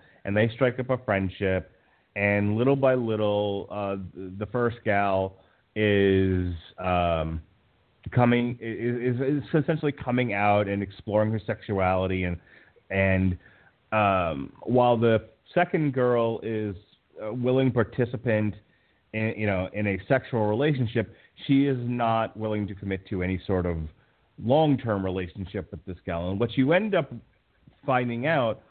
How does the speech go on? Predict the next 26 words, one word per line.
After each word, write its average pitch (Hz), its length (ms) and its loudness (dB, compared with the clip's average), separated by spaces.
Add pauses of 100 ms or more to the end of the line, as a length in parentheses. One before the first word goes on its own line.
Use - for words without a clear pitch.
(280)
over 117 240 0
the 110 100 -6
course 113 400 -4
of 113 60 -4
the 117 100 0
episode 120 460 0
is 104 220 0
that 101 360 2 (260)
this 135 140 4
isn't 156 260 -4
really 127 200 -4
nineteen 120 300 -6
eighty-seven, 104 760 -2 (280)
and, 98 460 -4
and 98 640 -4
these 117 380 4
are, 107 580 2
are 92 400 0 (320)
avatars 98 840 0 (400)
in 110 120 -2
a 104 100 2
virtual 95 640 -2
space. 78 240 -10 (1600)
Uh, 107 320 4
the 101 100 -2
first 160 320 2